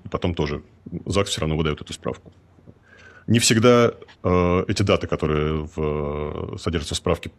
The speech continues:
соответствуют, э, реальному моменту смерти, вот, но тем не менее, э, мы относительно надежно можем распределить, э,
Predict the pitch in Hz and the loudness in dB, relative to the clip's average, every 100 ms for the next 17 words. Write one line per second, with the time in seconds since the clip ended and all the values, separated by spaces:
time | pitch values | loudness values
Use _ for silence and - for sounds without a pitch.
0 | 175 - - - - 82 85 - 73 71 | -10 -10 -14 -8 -4 0 -2 -2 -6 -6
1 | - - 90 - 92 85 80 73 76 82 | -14 -10 -8 -2 0 2 0 0 0 0
2 | 82 - 175 175 117 92 87 90 120 98 | 0 0 0 2 -2 0 -2 0 2 2
3 | 104 95 82 80 - _ _ _ _ _ | 4 4 2 -2 -8 _ _ _ _ _
4 | _ - 85 80 80 104 104 - _ _ | _ -8 -2 -2 0 0 -2 -6 _ _
5 | _ _ _ 110 104 - 117 104 92 104 | _ _ _ -2 0 0 2 4 4 4
6 | 123 85 92 87 78 - 80 87 - - | 4 4 2 0 -2 -2 -2 -2 -2 -6
7 | - 78 73 71 69 | -4 -4 -2 -2 -4